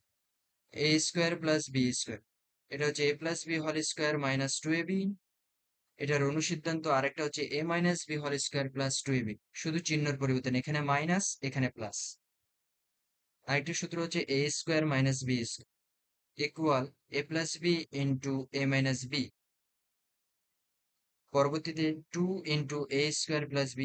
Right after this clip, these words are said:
square equal a plus b whole square plus a minus b whole square। four A B equal a plus b whole square minus a minus b whole square। a b equal a plus b divided two bracket close whole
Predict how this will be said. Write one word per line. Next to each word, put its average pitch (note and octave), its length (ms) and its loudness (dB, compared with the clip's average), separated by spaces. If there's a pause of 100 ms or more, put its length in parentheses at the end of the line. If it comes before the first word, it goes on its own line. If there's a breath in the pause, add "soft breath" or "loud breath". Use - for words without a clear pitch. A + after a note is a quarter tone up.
(160)
square C#3 260 0
equal C3+ 280 0 (260)
a - 100 0
plus D3+ 180 0 (120)
b - 20 -4 (120)
whole C#3 240 -4
square C3+ 320 0
plus C3+ 240 0 (220)
a - 20 2 (100)
minus C3 240 2 (100)
b - 20 -4 (240)
whole B2+ 220 0 (120)
square। C3+ 300 -2 (840)
four D3+ 160 4 (100)
A - 80 4
B E3 40 0 (300)
equal C3+ 400 2 (300)
a D3+ 120 4
plus D#3+ 280 0
b - 20 -4 (120)
whole D3 240 0
square D3 260 2 (100)
minus C3+ 420 4 (280)
a - 20 2 (120)
minus D#3 260 2 (140)
b - 20 -6 (320)
whole B2+ 200 0 (100)
square। B2+ 300 0 (640)
a - 20 6 (100)
b E3+ 40 0 (220)
equal C#3+ 400 2 (280)
a - 100 4
plus D3 200 2 (100)
b - 20 -4 (120)
divided C3 360 2
two D#3 180 -4
bracket B2+ 420 0
close D3 300 0 (220)
whole C3 200 0